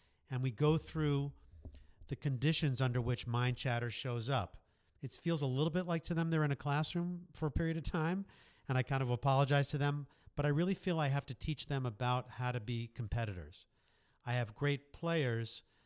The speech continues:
but they don't often know how to compete. And one way to get, uh, the most out of themselves is to figure out how to kinda get on top of their mind chatter. Very briefly, then mind chatter shows up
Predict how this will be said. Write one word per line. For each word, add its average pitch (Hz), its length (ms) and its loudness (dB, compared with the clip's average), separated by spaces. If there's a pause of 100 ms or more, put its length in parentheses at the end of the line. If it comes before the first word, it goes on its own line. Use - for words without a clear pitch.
(140)
but 127 120 -4
they 123 120 2
don't 143 200 4
often 131 280 0
know 120 160 -2
how 110 280 -4
to 117 100 -2
compete. - 640 -6 (680)
And 110 220 -2
one 156 300 4
way 147 200 2
to 127 100 0
get, 117 400 -2 (720)
uh, 101 460 -8
the 110 80 -6
most 120 400 0
out 117 140 -2
of 104 80 -4
themselves 104 560 0
is 107 120 -6
to - 80 -8
figure 120 260 -6
out 110 120 -4
how 113 140 -4
to 117 80 -4
kinda 113 240 -4
get 107 140 -2
on 101 120 -2
top 113 280 -4
of 104 80 -4
their 101 120 -2
mind 98 260 -2
chatter. 82 320 -8 (280)
Very 143 300 4
briefly, 107 420 0
then 110 320 -2
mind 143 260 2
chatter 135 220 2
shows 120 360 -6
up 120 280 -4